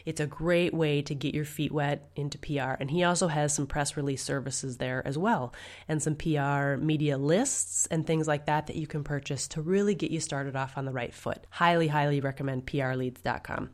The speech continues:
And then another website for press release distribution is P R web dot com. Similar to P R log, it's just a little bit higher c-, quality because of the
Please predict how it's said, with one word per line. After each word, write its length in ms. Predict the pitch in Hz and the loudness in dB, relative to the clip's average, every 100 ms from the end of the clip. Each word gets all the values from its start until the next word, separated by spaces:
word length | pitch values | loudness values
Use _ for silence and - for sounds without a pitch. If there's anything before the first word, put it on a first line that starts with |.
| - | 0
And 120 | 233 | 10
then 200 | 262 294 | 12 12
another 520 | 285 208 214 233 247 262 | 12 8 10 10 10 8
website 840 | 202 190 170 196 180 180 180 - - - | 8 6 6 4 6 6 4 -2 -20 -16
for 380 | - 175 165 160 | 0 4 6 6
press 340 | 160 247 - | 4 2 4
release 240 | 190 170 151 | 2 2 2
distribution 800 | 147 - 147 147 139 143 143 143 - - | -4 -4 -2 0 0 -2 -2 -2 -12 -6
is 140 | 165 156 | -4 -2
P 300 | - 220 202 | 0 6 8
R 240 | 170 165 | 8 8
web 340 | 151 156 147 | 8 6 4
dot 240 | 139 123 - | 2 0 -2
com. 360 | - - - 139 | -2 -2 -2 -4
Similar 340 | - 240 254 | 4 8 8
to 80 | 208 | 6
P 180 | - 196 | 2 4
R 80 | |
log, 280 | 175 151 147 | 4 4 2
it's 120 | 170 | 0
just 180 | - 247 | -4 0
a 40 | 269 | 4
little 220 | 208 190 | 4 6
bit 160 | 170 | 4
higher 320 | 151 170 160 156 | 4 2 2 0
c-, 80 | - | -8
quality 480 | - 165 156 160 165 | -2 2 4 4 2
because 420 | 156 156 - 156 151 | 0 -2 -2 -4 -2
of 300 | 156 143 135 | -2 -2 -4
the 420 | 147 139 143 | -4 -2 -4